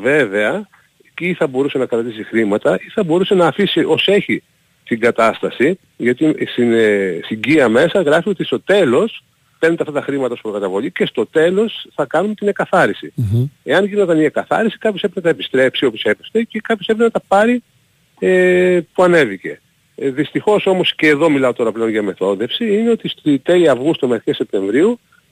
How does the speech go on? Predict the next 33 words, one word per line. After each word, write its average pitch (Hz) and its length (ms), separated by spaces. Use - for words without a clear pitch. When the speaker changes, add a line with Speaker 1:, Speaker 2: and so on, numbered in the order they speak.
Speaker 1:
ε, 147 180
βγήκε 165 360
μια 151 500
φωτογραφική 123 760
νομοθετική 117 500
ρύθμιση 127 360
σε - 180
άσχετο 117 360
νομοσχέδιο 226 600
για 139 220
να 147 120
μην 185 120
τα 151 80
επιστρέψει 131 400
ποτέ 123 220
η 120 60
Λάρισα 117 300
αυτά 107 120
τα 101 60
χρήματα 208 420
και 196 80
έτσι 202 300
βρέθηκε 151 380
ο 123 80
Ιωνικός 117 580
χωρίς 147 360
να 139 140
πάρει 135 320
τα 117 160
χρήματα 127 280
που 113 100
τον 113 100
αναλογούν. 107 420